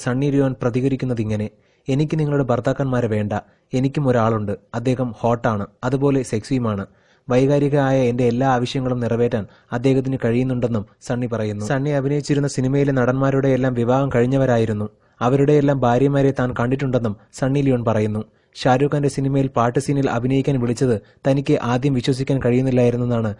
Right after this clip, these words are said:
സണ്ണി പറയുന്നത്. അന്ന് താൻ കരുതിയത് അവരെൻ്റെ നമ്പർ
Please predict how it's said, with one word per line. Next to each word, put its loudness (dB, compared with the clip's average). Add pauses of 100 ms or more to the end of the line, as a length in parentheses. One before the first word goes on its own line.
(140)
സണ്ണി 0
പറയുന്നത്. 0 (360)
അന്ന് -2
താൻ 2
കരുതിയത് 2 (240)
അവരെൻ്റെ 2
നമ്പർ 0